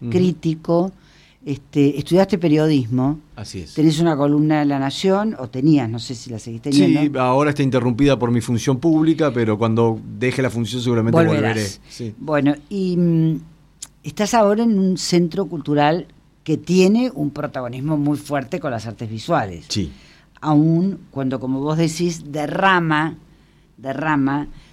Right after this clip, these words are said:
Speaker 2: su interés,
Speaker 1: Ujú.
Speaker 2: su convocatoria, sobre todas las artes.
Speaker 1: Totalmente,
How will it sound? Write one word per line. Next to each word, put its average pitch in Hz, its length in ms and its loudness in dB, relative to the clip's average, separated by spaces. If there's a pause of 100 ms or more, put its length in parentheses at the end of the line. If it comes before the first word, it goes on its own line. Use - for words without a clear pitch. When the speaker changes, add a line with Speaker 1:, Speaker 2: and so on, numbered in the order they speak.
Speaker 2:
su - 200 -8
interés, 139 760 2
Speaker 1:
Ujú. 117 300 -2 (140)
Speaker 2:
su - 200 -10
convocatoria, 147 1120 0 (240)
sobre 131 240 -12
todas 180 240 -2
las 127 220 -4
artes. 107 340 -10
Speaker 1:
Totalmente, 110 480 -4